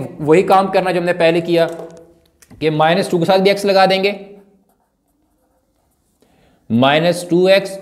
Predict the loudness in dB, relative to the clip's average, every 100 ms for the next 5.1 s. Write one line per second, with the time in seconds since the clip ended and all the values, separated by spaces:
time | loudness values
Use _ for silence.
0 | 2 4 4 2 -2 -2 -2 -4 -2 0
1 | -2 -2 -2 -2 -2 -2 -2 -4 -6 -12
2 | -6 -6 -4 -4 -2 -2 -2 -4 -4 -2
3 | -2 -2 -2 0 -2 -4 -4 -2 0 0
4 | -4 -8 -6 -6 -6 -8 -8 -8 -10 -12